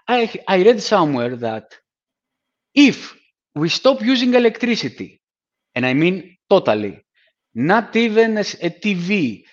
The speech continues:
not even this podcast, not even internet and everything. And we use it all, we could charge forty percent of the total fleet in the world. So imagine this, that we stopped using energy anywhere, nothing, not even a cell phone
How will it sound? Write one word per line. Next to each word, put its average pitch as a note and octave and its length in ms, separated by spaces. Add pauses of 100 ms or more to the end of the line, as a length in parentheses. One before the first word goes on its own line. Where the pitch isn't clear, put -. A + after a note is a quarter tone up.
not F3 260
even F#3+ 240
this F3+ 140
podcast, C#3 580
not F3 220
even F#3 420
internet C#3 640
and A#2+ 120
everything. A2 400 (560)
And B2 160
we C3 80
use D#3 260
it C3+ 180
all, G#3+ 400 (380)
we A3+ 220
could A3 360
charge G3+ 560 (260)
forty A#3+ 380
percent F3+ 680 (200)
of C#3 100
the C#3+ 100
total D#3+ 420
fleet C#3+ 440 (540)
in D3+ 100
the C#3 140
world. A#2 460 (360)
So C#3+ 420 (200)
imagine F3 600
this, B2+ 300
that A#2 340 (200)
we F#3+ 100
stopped A3 300
using A3 300
energy A3+ 380
anywhere, E3+ 480
nothing, G#3+ 460
not A#3 160
even C4 180
a B3 40
cell C4 220
phone A2+ 260